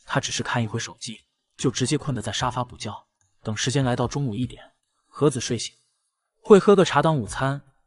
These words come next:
此时可以看到，跟普通日本人住的房子相比，盒子家三百平的一户建简直是豪宅，还位于东京的繁华地段，价格自然也是贵得离谱，总价大概在四亿日元左右，妥妥算是日本富人阶层。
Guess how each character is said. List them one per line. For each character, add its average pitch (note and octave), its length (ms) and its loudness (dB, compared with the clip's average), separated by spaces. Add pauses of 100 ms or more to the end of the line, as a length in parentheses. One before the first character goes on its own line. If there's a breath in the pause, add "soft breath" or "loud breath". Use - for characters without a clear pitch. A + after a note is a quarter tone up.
此 - 200 0
时 B2 120 2
可 D3 140 2
以 C3 60 4
看 A#2+ 220 -4
到， G2 300 -8 (380)
跟 G3 160 6
普 B2 140 -2
通 D3 180 -2
日 F3 80 2
本 A#2 120 0
人 A2 140 0
住 D3 140 -2
的 C3 60 -4
房 A2 200 -4
子 A2 80 -4
相 A#2 220 -2
比， - 80 -18 (480)
盒 - 220 2
子 D3 120 -2
家 D3 160 2
三 E3+ 180 0
百 B2+ 140 0
平 - 180 -6
的 C3 80 0
一 B2 120 0
户 C#3 180 -2
建 C3 160 0
简 G#2 180 -6
直 G2 140 -10
是 A2 140 -6
豪 G2+ 200 -6
宅， - 320 -14 (340)
还 - 200 0
位 C#3 140 4
于 C3 100 2
东 D#3+ 180 0
京 D#3+ 120 -2
的 C3+ 60 0
繁 A2+ 180 -4
华 G#2+ 160 -8
地 A2+ 160 -6
段， G2+ 120 -10 (480)
价 C3+ 200 2
格 A2+ 120 -2
自 C#3 160 -4
然 A#2 160 0
也 G#2+ 80 -2
是 - 140 -4
贵 A#2+ 160 -2
得 G#2 80 -10
离 G2+ 160 -8
谱， - 160 -20 (520)
总 G#2+ 180 -8
价 C3 160 0
大 B2 100 -2
概 A2+ 140 -4
在 A2+ 100 -8
四 C#3 240 -4
亿 C3 60 2
日 A#2+ 160 -2
元 A#2+ 120 0
左 F#2+ 200 -12
右， G2+ 100 -14 (500)
妥 D3 200 0
妥 A2 120 -4
算 A#2+ 200 -4
是 - 120 -4
日 B2+ 120 0
本 G2+ 120 -12
富 - 160 -8
人 G#2 140 -2
阶 A#2 160 -6
层。 F#2 260 -12